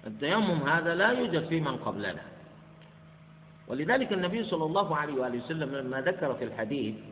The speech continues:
قال: "أعطيت خمسا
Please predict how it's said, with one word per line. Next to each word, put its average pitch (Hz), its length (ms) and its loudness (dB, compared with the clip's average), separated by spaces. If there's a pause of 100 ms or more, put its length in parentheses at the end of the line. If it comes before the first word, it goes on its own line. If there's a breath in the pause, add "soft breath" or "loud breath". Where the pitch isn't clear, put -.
(1040)
قال: 135 260 2
"أعطيت 135 760 0
خمسا 139 600 0